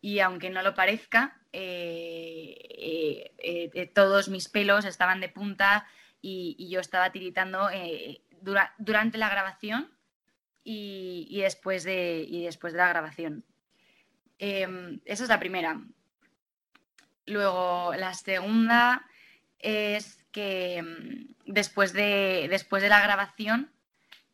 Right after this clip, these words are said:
em, nos fuimos al McDonald's y nos, y, y nos tomamos todos, eh, bueno, pues, cinco hamburguesas para entrar en calor.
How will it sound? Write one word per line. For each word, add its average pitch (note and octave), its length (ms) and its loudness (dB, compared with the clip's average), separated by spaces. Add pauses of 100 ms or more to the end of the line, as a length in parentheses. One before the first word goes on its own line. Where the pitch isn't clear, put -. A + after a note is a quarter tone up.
(100)
em, F3 1300 -8 (420)
nos G3 320 -4
fuimos G3 280 -6
al G3 100 0
McDonald's G3+ 720 2 (180)
y F3+ 320 -8
nos, F3 280 -10 (280)
y, E3+ 640 -6
y E3 40 -6
nos E3+ 180 -8
tomamos F3 380 -2
todos, F3+ 460 0
eh, E3+ 340 -2
bueno, - 300 -10
pues, - 380 -12 (1160)
cinco A#3 260 10
hamburguesas F3+ 560 2
para F3 160 -2
entrar E3+ 220 -4
en E3 100 -8
calor. E3 360 -8